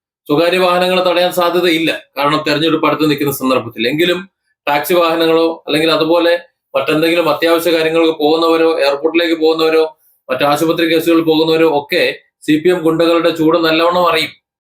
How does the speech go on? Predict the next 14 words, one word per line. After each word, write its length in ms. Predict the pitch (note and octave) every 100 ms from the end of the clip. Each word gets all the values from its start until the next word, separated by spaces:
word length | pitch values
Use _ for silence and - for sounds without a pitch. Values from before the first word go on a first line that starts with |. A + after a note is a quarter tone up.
| _ B2
അതിനുശേഷം 680 | D#3+ E3+ F3+ E3+ F#3 F3
അതിന് 160 | - D#3
ജനാധിപത്യമെന്നും 960 | D3 D3 E3+ F3+ F3 F3+ E3 E3 E3 - _ _ B2
ജനകീയമെന്നും 760 | E3 F#3 F#3+ A3 G3+ F#3 E3+
വേണമെങ്കിൽ 540 | D3 D#3 F3+ F3 E3+ D#3
രക്ഷാപ്രവർത്തനമെന്നും 880 | F#3+ F#3 F#3+ F3 E3+ E3+ E3 E3 D#3+
അവർ 200 | D3+ D#3+
വിളിക്കുകയും 380 | D3+ D3+ F3 D#3+
ചെയ്യും. 200 | C#3 A#2+
കാരണം 160 | C3+ D3
അതാണല്ലോ 380 | D3+ F3 G3 G3+
ശീലം. 340 | G3 F#3 D#3 - _ B2+
മുപ്പത്തിനാല് 600 | A#2 - F#3 F#3 F#3+ G3
വർഷം 400 | F#3+ - F#3+